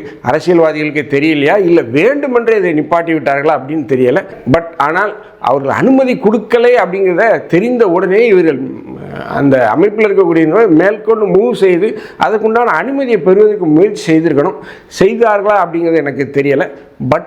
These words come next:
ஆனாலும் என்னை பொறுத்த வரைக்கும் கிறிஸ்தவர்களுடைய எந்த ஒரு பக்தி முயற்சியுமே வந்து யாருக்கும் இடைஞ்சலாக இருக்காது. அது நான் ஆணித்தரமா சொல்லுவேன். எந்த ஒரு பவனியை மேற்கொண்டாலும் யாருக்குமே இடைஞ்சல் செய்ய மாட்டாங்க. அமைதியா தான் போவாங்க, அமைதியா தான் வருவாங்க. But அவங்களுடைய இந்த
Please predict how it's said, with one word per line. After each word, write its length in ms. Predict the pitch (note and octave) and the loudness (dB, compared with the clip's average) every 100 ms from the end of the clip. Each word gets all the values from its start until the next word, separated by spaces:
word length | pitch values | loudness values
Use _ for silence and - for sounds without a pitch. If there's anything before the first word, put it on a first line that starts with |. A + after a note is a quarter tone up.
| - | -6
ஆனாலும் 580 | G2+ A#2+ F3 F3 F#3 C#3+ | -2 0 0 0 -2 -4
என்னை 300 | A2+ D3 G#3+ | -2 0 2
பொறுத்த 360 | F3+ F3+ D3+ | 0 -2 0
வரைக்கும் 420 | D3+ C#3 C3+ F#3+ - - - _ _ _ - | 0 0 -4 -8 -10 -20 -20 _ _ _ -2
கிறிஸ்தவர்களுடைய 760 | A3+ A#3+ - C#4+ A3+ G3+ E3+ A#2+ - - - - - - - | 0 0 2 4 4 2 2 0 -4 -12 -20 -20 -20 -10 0
எந்த 420 | B2+ E3 B3+ D4 | 2 2 2 4
ஒரு 220 | A#3+ F#3 | 2 0
பக்தி 360 | C#3 D3 - G3+ | -2 -6 -6 -2
முயற்சியுமே 380 | F3 D3+ D3 | 0 0 0
வந்து 240 | F#3 D#3 D#3+ | 0 0 0
யாருக்கும் 540 | A2+ C#3 E3 D#3+ D#3+ | 0 0 -2 -4 -4
இடைஞ்சலாக 480 | B2+ D#3+ E3 D#3 C#3 | -2 0 0 0 -2
இருக்காது. 280 | A2+ A2+ G#2 | -4 -4 -4
அது 200 | A2 B2+ | -2 0
நான் 200 | B2 G#2+ | 0 0
ஆணித்தரமா 540 | C3 G3 F3+ F3 F3 F3+ D3 | 0 0 0 -2 0 -2 -2
சொல்லுவேன். 280 | C3+ D#3 - - - | 0 0 -4 -16 -8
எந்த 520 | A#2+ C3 A3+ D#4 E4+ | 0 0 0 0 2
ஒரு 160 | C#4+ A3+ D#3 | 4 2 2
பவனியை 340 | D#3 F#3+ G3+ | 0 0 2
மேற்கொண்டாலும் 560 | E3 D#3 C#3 C3+ D#3 E3 | 2 0 -2 -2 -2 0
யாருக்குமே 540 | A2+ D3+ G3 E3+ F3 | 0 0 0 -2 -2
இடைஞ்சல் 440 | D#3 D3+ E3 E3 - | 0 0 0 -2 -2
செய்ய 140 | B2+ | -2
மாட்டாங்க. 280 | A2 G2+ G2+ | -2 -2 0
அமைதியா 360 | C3 A3+ A#3 A3 | 2 2 2 0
தான் 240 | F#3+ F#3+ A#2+ | 0 -4 0
போவாங்க, 440 | C#3 C#3 C3+ D3+ | 2 2 0 -2
அமைதியா 460 | C3 C3+ D#3+ D#3+ C#3+ | -2 0 2 2 0
தான் 220 | D#3 C3 | -2 -2
வருவாங்க. 460 | A#2 C#3+ B2 G#2+ - - - - | -2 0 -2 -4 -10 -16 -20 -6
But 120 | D#2+ - F2+ | -4 0 0
அவங்களுடைய 500 | E3 D4+ D4+ C4+ B3 | 0 0 2 2 2
இந்த 400 | A3 F#3 D#3+ D3 | 2 0 0 0